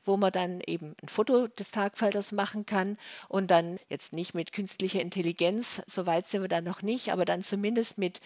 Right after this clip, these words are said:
vergleichenden Fotos schauen kann, um was von den Tagfalter das sich handelt.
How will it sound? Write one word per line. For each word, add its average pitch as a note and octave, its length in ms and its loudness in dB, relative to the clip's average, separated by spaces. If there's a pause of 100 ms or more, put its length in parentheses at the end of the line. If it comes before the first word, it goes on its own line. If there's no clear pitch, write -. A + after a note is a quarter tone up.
(180)
vergleichenden F3 880 0
Fotos A#3 720 2
schauen G3 400 4
kann, G3+ 300 -4 (200)
um F3 180 -6
was D#3 200 6
von F#3+ 140 -2
den F#3 140 -6
Tagfalter - 560 -4
das D#3 200 -2
sich - 240 -8
handelt. C#3+ 460 -8